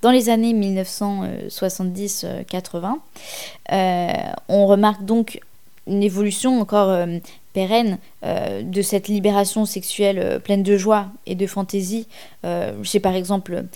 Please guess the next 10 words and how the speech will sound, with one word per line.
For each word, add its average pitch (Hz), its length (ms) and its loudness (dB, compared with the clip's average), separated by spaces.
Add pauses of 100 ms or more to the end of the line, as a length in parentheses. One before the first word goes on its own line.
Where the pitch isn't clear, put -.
(180)
Courrèges 226 480 4
ou - 20 -2
encore 185 360 -4
Cardin, 208 400 -4 (360)
mais, 302 460 4
euh, 180 200 0
il 180 80 0
y 190 80 2
a 196 80 4
également 196 460 2